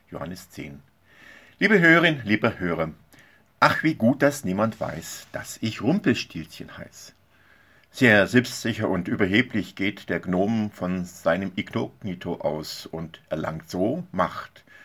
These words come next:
über das Mädchen, die ihren erstgeborenen Sohn als erlösendes Pfand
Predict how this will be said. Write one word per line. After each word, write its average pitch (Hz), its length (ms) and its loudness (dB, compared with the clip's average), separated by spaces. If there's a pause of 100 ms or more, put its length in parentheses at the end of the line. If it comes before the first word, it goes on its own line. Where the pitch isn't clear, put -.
(120)
über 76 200 -10
das - 200 -12
Mädchen, 78 500 -10 (420)
die 107 100 -2
ihren 95 160 0
erstgeborenen 87 640 -4
Sohn 82 400 -6
als 90 240 -6
erlösendes 80 600 -8
Pfand 82 480 -10